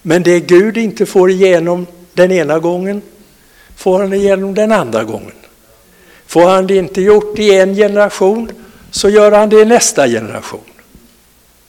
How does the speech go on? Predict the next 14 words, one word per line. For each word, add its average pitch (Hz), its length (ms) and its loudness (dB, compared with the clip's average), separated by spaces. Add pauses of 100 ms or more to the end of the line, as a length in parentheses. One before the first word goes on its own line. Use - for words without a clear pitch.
(840)
Men 185 240 2
vill 180 220 4
vi 180 180 2
vara 175 320 4
med 170 560 2 (200)
så - 200 -2
måste 180 340 -2
vi 170 180 2
vara 165 320 2
med 147 360 0
medan 156 360 -2
vi 135 160 -2
finns, 214 520 -4
va? - 80 -20